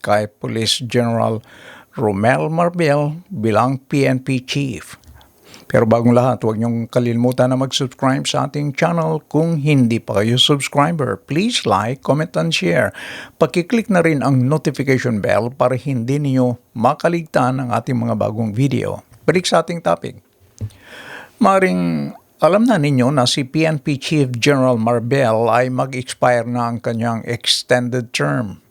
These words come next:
Ang expiration ng kanyang extended term ay sa June seven.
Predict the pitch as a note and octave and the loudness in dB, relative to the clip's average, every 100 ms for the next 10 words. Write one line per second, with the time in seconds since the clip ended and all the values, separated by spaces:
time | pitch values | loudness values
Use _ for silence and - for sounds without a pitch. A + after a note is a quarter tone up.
0 | - B2 B2+ C3 C3+ - C#3+ - - C3+ | -4 0 2 0 -4 -6 -4 -2 0 2
1 | B2+ B2+ C3+ C#3 D3 C#3 B2+ B2 B2 B2+ | 2 2 -2 -4 -4 -2 -2 -2 0 -2
2 | A#2 B2 - - B2+ B2 B2 - C#3 C3+ | -2 -2 -2 0 -2 -2 -4 0 0 0
3 | C3 A#2 B2 A#2+ - A#2 A2 C#3 B2+ - | 0 0 2 2 0 -2 0 0 2 2
4 | C#3 C3 B2+ C#3 A2 | 4 2 2 -2 -2